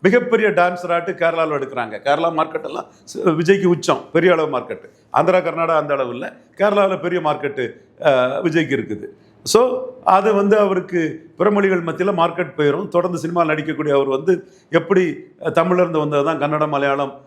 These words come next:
அஹ், தெலுங்குன்னு கேட்பாரு? இதை விஜய் ரசிகர்கள்ட்ட, அஹ், விளக்கணும். விஜய் ரசிகர்கள் தான் ஓட்டரன், ஓட்டர்ன்னு சொல்ல முடியாது.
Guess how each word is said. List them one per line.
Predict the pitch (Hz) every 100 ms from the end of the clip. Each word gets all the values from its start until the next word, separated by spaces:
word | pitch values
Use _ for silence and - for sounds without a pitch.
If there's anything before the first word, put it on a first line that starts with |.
| _ -
அஹ், | 143 135 143
தெலுங்குன்னு | 170 156 151 143
கேட்பாரு? | 139 135 123 113 - - 139
இதை | 185 214 262 - - -
விஜய் | 185 240
ரசிகர்கள்ட்ட, | 208 196 185 165 151 214 208 156 - - _
அஹ், | 156 139 139
விளக்கணும். | 202 196 135 - _ - -
விஜய் | 92 156
ரசிகர்கள் | 156 156 175 156
தான் | 208
ஓட்டரன், | 190 208 208 185 170
ஓட்டர்ன்னு | 190 208 202
சொல்ல | 170 170
முடியாது. | 170 139 110